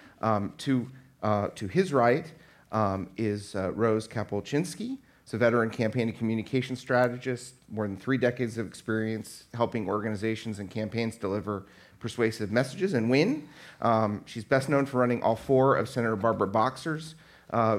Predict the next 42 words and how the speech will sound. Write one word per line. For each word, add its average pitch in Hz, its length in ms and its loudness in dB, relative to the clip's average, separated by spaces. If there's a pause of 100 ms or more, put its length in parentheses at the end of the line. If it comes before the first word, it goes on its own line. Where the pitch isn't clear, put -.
(100)
uh, 107 220 0 (240)
ca-, - 140 -6
Senate 135 300 0
campaigns, 139 580 -2
from 107 220 -4
her 101 300 -2 (140)
initial 113 560 -4
upset - 300 2
victory 131 300 -2
in 113 60 -2
nineteen 117 260 -2
ninety-two 113 460 -2
to 113 200 -4
the 101 180 -2 (380)
final 113 200 2
race 110 220 0
against 110 240 -6
Carly 110 240 0
Fiorina 110 440 -2
in 110 80 -2
twenty 101 260 -6
ten. 127 480 -2 (320)
She's - 100 -14
also 123 240 -2
been 104 500 -2 (280)
a - 80 -14 (120)
chief 135 200 -8
strategist 117 420 0
for - 120 -6
all 110 180 0
kinds 135 360 -2
of 101 80 -2
ballot 110 220 4
measure 107 260 -4
campaigns, 104 920 -8 (440)
from 95 140 -4
medical 104 300 0
malpractice 104 680 -2
to 107 80 -16
clean 95 240 -6
energy 92 300 -4
standards, 107 580 -4